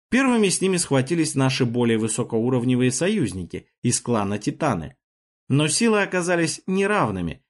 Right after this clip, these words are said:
и они стали медленно отступать, отчаянно сопротивляясь. И думаю, все для них закончилось бы печально, если бы не наша помощь. Точнее, моя и Кассандры. Я вызвал Пегаса, а девушка —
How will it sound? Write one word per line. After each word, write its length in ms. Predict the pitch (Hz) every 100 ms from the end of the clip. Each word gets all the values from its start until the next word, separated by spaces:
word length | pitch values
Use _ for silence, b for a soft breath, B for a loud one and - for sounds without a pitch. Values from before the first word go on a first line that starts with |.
| _
и 80 | 123
они 280 | 127 131 139
стали 340 | 135 127 113
медленно 500 | 104 120 131 131 127
отступать, 720 | - 139 135 - 202 135 90 - _
отчаянно 680 | 110 101 - - 98 95 107
сопротивляясь. 880 | - 127 143 135 170 165 101 73 - _ _ _ _ _ _
И 140 | - 156
думаю, 460 | 170 269 226 185
все 260 | 147 - 233
для 160 | 190 156
них 180 | 131
закончилось 600 | 110 120 180 170 160 147
бы 140 | 123 127
печально, 640 | 139 135 247 220 107 90 - _ -
если 380 | 104 117 - 151
бы 120 | 208
не 100 | 214
наша 300 | 127 95 160
помощь. 460 | - 127 85 - - _ _ _ _
Точнее, 480 | 131 139 - 131 107
моя 460 | 98 95 127 180 - _
и 120 | - 113
Кассандры. 720 | 156 165 151 107 90 67 - _ _ _ _ _ _
Я 200 | 127 196
вызвал 360 | 208 190 190 180
Пегаса, 640 | 180 170 208 131 - -
а 140 | 117
девушка — 600 | 110 123 180 143 - 80